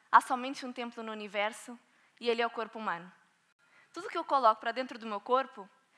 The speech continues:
ele se reflete na estética, no bom funcionamento do meu organismo e da minha cabeça, na minha saúde e na minha saúde com qualidade de vida.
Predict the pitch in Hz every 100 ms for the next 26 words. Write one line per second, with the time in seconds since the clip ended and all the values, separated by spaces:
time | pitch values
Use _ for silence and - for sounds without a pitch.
0 | _ _ 262 262 269 262 240 226 190 -
1 | 202 220 - 233 233 240 - 220 - -
2 | - - - _ _ _ - 220 277 -
3 | 247 240 226 220 214 214 208 220 214 202
4 | 202 202 233 214 202 196 196 190 214 208
5 | 226 220 - 208 _ _ _ _ - -
6 | _ 233 254 277 269 233 220 247 214 226
7 | 254 _ _ _ 277 302 285 330 349 277
8 | 285 294 - 370 466 339 269 226 220 214
9 | 202 180 175 170